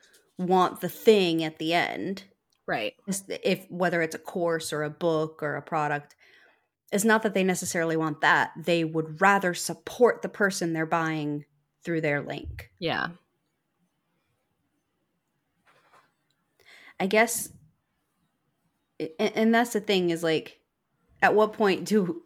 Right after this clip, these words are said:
Speaker 1: does this episode <laughs> that we're,
Speaker 2: <laughs>
Speaker 1: this conversation that we're, we're having switch from marketing into creating relationships?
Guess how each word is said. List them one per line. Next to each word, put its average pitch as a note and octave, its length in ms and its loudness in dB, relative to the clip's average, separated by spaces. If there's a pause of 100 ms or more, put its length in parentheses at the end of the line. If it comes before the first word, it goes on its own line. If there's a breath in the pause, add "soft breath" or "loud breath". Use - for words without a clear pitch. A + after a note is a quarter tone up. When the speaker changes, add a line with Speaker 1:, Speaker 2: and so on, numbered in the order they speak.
(140)
Speaker 1:
does F#3 200 0
this F#3 280 -2
episode F#3+ 800 0
<laughs> D4+ 500 4
that F3+ 160 6
we're, G3 120 4
Speaker 2:
<laughs> A3 200 4
Speaker 1:
this F#3+ 200 2
conversation A3 560 6 (300)
that F#3 220 -6
we're, D3+ 60 -8
we're F#3 80 2
having E3 420 0 (400 loud breath)
switch G#3+ 560 4
from E3 500 0 (500 soft breath)
marketing F#3+ 840 4
into F#3+ 680 -2 (220)
creating D#3+ 480 0
relationships? - 960 -4